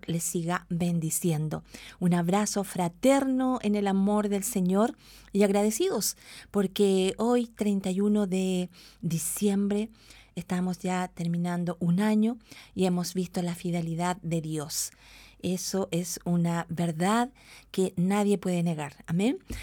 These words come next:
Así que damos gracias al Señor por su obra y vamos a presentarnos en oración, agradeciendo una vez más a nuestro Padre por todo lo que nos ha permitido vivir, disfrutar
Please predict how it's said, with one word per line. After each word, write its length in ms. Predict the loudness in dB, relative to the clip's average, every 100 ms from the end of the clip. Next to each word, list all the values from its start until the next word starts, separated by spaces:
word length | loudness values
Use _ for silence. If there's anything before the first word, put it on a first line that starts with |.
| -6
Así 260 | -4 -2 0
que 140 | 4
damos 260 | 4 4 4
gracias 680 | 4 2 2 0 -2 -2 -6
al 200 | -2 -2
Señor 460 | -2 -2 0 0 -2
por 200 | -4 -4
su 200 | 0 4
obra 400 | 4 4 4 0 -2 -14 -20 -20 -20 -4
y 240 | 2 4 4
vamos 480 | 2 -2 -4 -4 0
a 160 | 0
presentarnos 800 | 0 -2 -2 -2 0 2 0 0 -2
en 100 | -2
oración, 680 | -2 -6 0 4 4 2 -2 -20 -20 -20 -4
agradeciendo 640 | 0 2 2 0 0 0
una 140 | 0 0
vez 160 | -2
más 320 | -2 -2 -2 -2
a 100 | 0
nuestro 300 | 0 -2 -4
Padre 440 | -2 0 0 -2
por 160 | -4 -8
todo 200 | -4 -2
lo 140 | -2
que 100 | -2
nos 220 | -4 -2
ha 120 | -2 -2
permitido 580 | -2 -2 -2 -2 0 0
vivir, 400 | 2 2 2 0
disfrutar 600 | -6 -4 -2 2 2